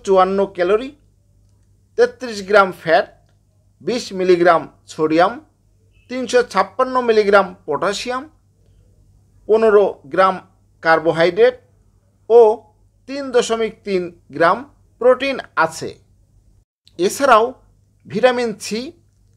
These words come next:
ক্যালসিয়াম, আয়রন, ম্যাগনেসিয়াম, ভিটামিন বি সিক্স ও ভিটামিন বি টুয়েলভ আছে। এগুলো আমাদের শরীরের জন্য বেশ গুরুত্বপূর্ণ। চলুন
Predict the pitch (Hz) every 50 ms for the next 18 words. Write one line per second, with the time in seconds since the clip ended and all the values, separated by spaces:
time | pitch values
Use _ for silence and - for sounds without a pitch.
0 | _ _ _ _ 160 165 165 160 - - - 220 233 254 285 311 - _ _ _
1 | _ _ _ _ - 135 151 151 143 156 185 220 247 285 - _ _ _ _ _
2 | _ _ _ _ _ _ _ - 135 175 226 247 269 285 262 - - 254 247 240
3 | 233 233 254 - _ _ _ _ _ _ _ _ _ - 143 160 214 208 202 202
4 | 196 190 165 135 127 160 175 170 170 - _ _ _ _ _ - 277 262 - -
5 | - - _ _ _ _ _ _ _ _ _ _ _ _ _ - 175 175 165 -
6 | - - 147 160 160 180 175 175 180 175 165 151 139 151 160 175 208 - _ _
7 | _ _ _ _ _ _ _ _ _ _ _ _ _ _ _ _ _ - 226 220
8 | 180 139 - - - _ _ _ _ _ 131 131 135 - - - 92 - - _
9 | _ _ _ _ _ _ _ _ _ _ _ _ _ _ _ _ _ 180 170 170
10 | 220 240 220 196 185 196 196 240 226 - - 196 196 190 196 196 180 202 247 247
11 | 226 190 175 196 - _ _ _ _ _ _ _ _ _ _ 135 190 247 240 190
12 | 160 143 170 208 240 - - 247 240 - 190 147 117 98 98 - - _ _ _
13 | _ _ _ _ _ _ _ _ _ _ _ _ _ _ _ _ _ _ _ _
14 | _ _ _ _ - 226 269 285 294 285